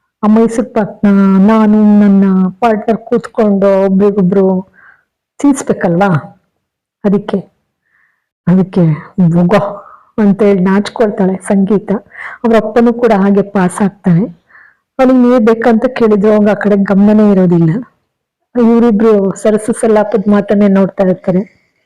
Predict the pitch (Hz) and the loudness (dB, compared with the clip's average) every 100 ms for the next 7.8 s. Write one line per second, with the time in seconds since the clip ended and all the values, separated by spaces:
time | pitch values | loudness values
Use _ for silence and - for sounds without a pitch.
0 | _ _ _ _ _ 170 196 202 - 240 | _ _ _ _ _ -2 0 -2 0 2
1 | 220 226 202 202 190 185 185 202 190 170 | 2 2 2 2 2 0 0 0 0 -2
2 | 165 - _ _ _ _ - 196 202 220 | -4 -10 _ _ _ _ -6 -2 -2 0
3 | 202 196 202 175 - _ _ _ _ _ | 2 2 0 -2 -8 _ _ _ _ _
4 | _ - 220 214 208 185 160 - _ 247 | _ -4 0 2 2 0 -4 -10 _ -6
5 | - 240 233 196 185 185 - _ _ _ | -4 -4 -6 -6 -6 -8 -12 _ _ _
6 | _ _ _ _ _ - 214 220 202 196 | _ _ _ _ _ -2 0 2 0 2
7 | 196 190 202 190 180 190 180 | 0 0 -2 0 0 2 0